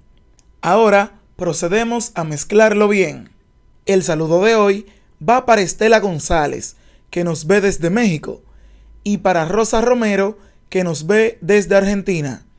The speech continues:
Gracias a las dos por siempre ver mis videos. Si la mezcla te queda muy líquida,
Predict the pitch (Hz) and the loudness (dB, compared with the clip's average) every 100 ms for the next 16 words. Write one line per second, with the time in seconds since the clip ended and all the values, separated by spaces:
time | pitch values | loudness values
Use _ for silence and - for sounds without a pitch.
0 | _ _ 196 233 196 175 - 170 220 196 | _ _ 2 2 2 -2 -2 -2 0 2
1 | 196 196 - _ _ - 175 160 - 277 | 0 0 -10 _ _ -4 -2 -2 0 0
2 | 254 214 180 196 202 175 185 202 160 131 | 0 -2 -2 -2 -2 -4 -2 0 0 -4
3 | - - _ _ _ _ _ - 185 196 | -12 -20 _ _ _ _ _ -6 0 0
4 | 226 254 - 202 175 170 208 196 170 170 | 0 -4 0 0 0 -2 0 0 0 -2
5 | 240 233 190 185 180 185 | -2 -2 -2 -2 -2 -4